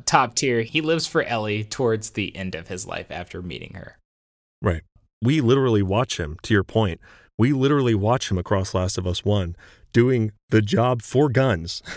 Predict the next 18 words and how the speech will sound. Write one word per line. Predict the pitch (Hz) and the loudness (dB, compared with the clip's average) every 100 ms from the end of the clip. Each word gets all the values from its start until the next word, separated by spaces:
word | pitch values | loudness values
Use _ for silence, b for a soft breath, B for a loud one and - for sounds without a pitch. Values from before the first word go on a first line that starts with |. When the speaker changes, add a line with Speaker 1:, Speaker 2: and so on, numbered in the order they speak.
| B - | B -14
Speaker 2:
It's | - | -4
just | 131 - | -4 -2
Speaker 1:
Yep. | 107 - - | -6 -2 2
Speaker 2:
guns. | 120 90 78 - | 2 0 -6 -2
What's | 120 110 | 0 0
the | 117 | 0
payment? | 120 123 139 - _ | 2 2 0 -4 _
Guns. | - 98 78 - - B B B _ | 0 0 0 -6 -6 B B B _
We | 107 | 2
want | 113 120 | 2 4
our | 101 | 2
guns | 104 113 101 | 2 0 0
back. | 82 76 - B B B - | -6 -8 -16 B B B -4
So, | - 110 - _ _ _ _ _ | 0 0 -2 _ _ _ _ _
job | - 117 135 | 2 4 4
for | - 131 | 0 0
guns. | 131 135 160 - - _ _ _ - | 2 2 -2 -6 -10 _ _ _ 0
Eventually, | 113 175 202 - 98 92 95 | 2 4 2 0 0 0 -4